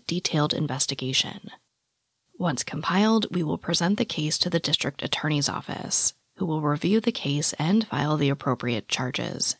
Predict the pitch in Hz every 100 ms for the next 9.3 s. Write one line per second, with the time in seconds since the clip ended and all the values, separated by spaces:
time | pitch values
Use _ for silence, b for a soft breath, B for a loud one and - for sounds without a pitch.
0 | - 147 - - - - - - _ _
1 | _ _ _ - 180 165 175 220 - 254
2 | 240 160 147 - - - 180 165 156 -
3 | 151 143 143 151 151 160 _ _ - 165
4 | 165 208 247 240 196 151 156 - 180 -
5 | 202 190 180 - 175 165 175 214 196 170
6 | 165 160 - - 156 - 139 131 127 123
7 | - 185 165 - - 196 _ _ - 170
8 | 233 - 202 190 180 156 151 151 147 -
9 | 135 131